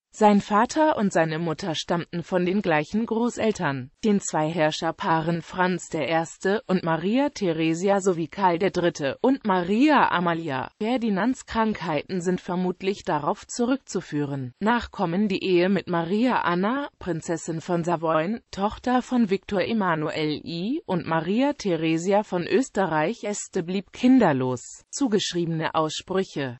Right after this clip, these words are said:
Kaiser Ferdinand wurde in der Volkslegende allmählich zu einer Klischeefigur, dem allerlei Aussprüche in den Mund gelegt wurden.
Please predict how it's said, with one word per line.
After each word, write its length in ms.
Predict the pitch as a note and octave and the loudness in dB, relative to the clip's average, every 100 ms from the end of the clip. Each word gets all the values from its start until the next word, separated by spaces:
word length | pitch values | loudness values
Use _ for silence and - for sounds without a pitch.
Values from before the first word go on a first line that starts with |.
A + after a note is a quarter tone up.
| - | 0
Kaiser 340 | G#3+ F#3+ G3+ | 2 4 2
Ferdinand 760 | - G#3+ B3+ A3+ F#3 F3 C4 G3 | 0 -2 0 0 0 -2 -2 0
wurde 180 | F3 | 2
in 140 | - E3 | 2 2
der 120 | D#3+ | 0
Volkslegende 960 | - A3 D4 - D3+ D3+ F3+ F3 F#3+ F#3+ | 0 -4 -4 -6 -4 -2 0 4 6 6
allmählich 640 | E3 D#3+ D#3+ F#3 B3 - | 2 -2 -2 -2 -4 -8
zu 220 | - - | -6 -2
einer 180 | E3 D#3+ | 0 0
Klischeefigur, 1080 | - G3+ C#4+ - C#4+ - A3 F3+ G3 F#3 - - | 0 -2 -2 0 -2 -2 -4 0 4 4 2 0
dem 160 | D#3+ | -2
allerlei 560 | - F#3+ C#4 C#4 A#3 C#4 | 2 2 2 2 0 0
Aussprüche 640 | D#3+ - - F3 F3+ - | -4 -8 -6 -4 -2 -2
in 300 | G#3+ - G3 | -6 -4 0
den 140 | F#3+ G3+ | 2 4
Mund 300 | G#3 C4 - | 4 2 2
gelegt 500 | F#3+ E3 D#3 - - | 0 2 2 0 -4
wurden. 440 | C#3+ C3+ C3 A#2+ | -2 -2 -6 -10